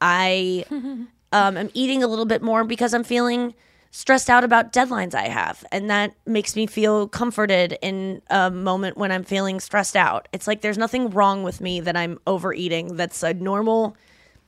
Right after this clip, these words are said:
Speaker 1: human reaction to stress. It's not wrong that I don't wanna go to the fucking gym when I don't feel like it.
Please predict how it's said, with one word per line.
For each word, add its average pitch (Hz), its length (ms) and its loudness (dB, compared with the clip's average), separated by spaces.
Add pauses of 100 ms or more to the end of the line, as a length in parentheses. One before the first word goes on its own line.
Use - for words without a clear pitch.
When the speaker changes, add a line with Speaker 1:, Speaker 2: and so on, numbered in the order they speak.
Speaker 1:
human 247 320 -2
reaction 208 680 0
to 190 320 -2
stress. - 640 -2 (420)
It's - 140 -14
not 202 220 2
wrong 233 260 4
that 226 100 4
I 220 60 2
don't 208 220 0
wanna 214 160 -2
go 202 100 0
to 202 60 -2
the 185 80 -6
fucking 190 420 -2
gym 180 500 -4
when 175 200 -4
I 175 280 -4 (400)
don't 190 240 -2
feel 185 160 0
like 156 220 -4
it. - 180 -6